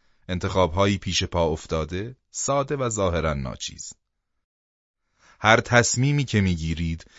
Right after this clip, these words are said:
یک تصمیم برتری خفیف است. هر کاری که قصد انجام دادنش را دارید، اینکه چگونه عمل می‌کنید، چه چیزهایی مطالعه می‌کنید، با چه کسانی صحبت می‌کنید،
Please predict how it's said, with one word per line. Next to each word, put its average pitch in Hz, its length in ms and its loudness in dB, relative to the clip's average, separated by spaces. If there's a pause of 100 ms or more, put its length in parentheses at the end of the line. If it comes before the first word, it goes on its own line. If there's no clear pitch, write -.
(160)
یک 131 200 0
تصمیم 127 640 2
برتری 87 540 2
خفیف 80 440 -8
است. - 420 -16 (560)
هر 117 160 6
کاری 147 460 2
که 165 120 -4
قصد 139 320 2
انجام 98 420 4
دادنش 87 540 2
را 78 80 0
دارید، 73 500 -6
اینکه 151 280 -2
چگونه 131 480 2
عمل 110 340 2
می‌کنید، 78 600 -4
چه - 160 -4
چیزهایی 139 600 0
مطالعه 92 520 2
می‌کنید، 80 520 -2 (260)
با 127 160 6
چه - 160 2
کسانی 131 440 0
صحبت 127 540 0
می‌کنید، 80 540 -4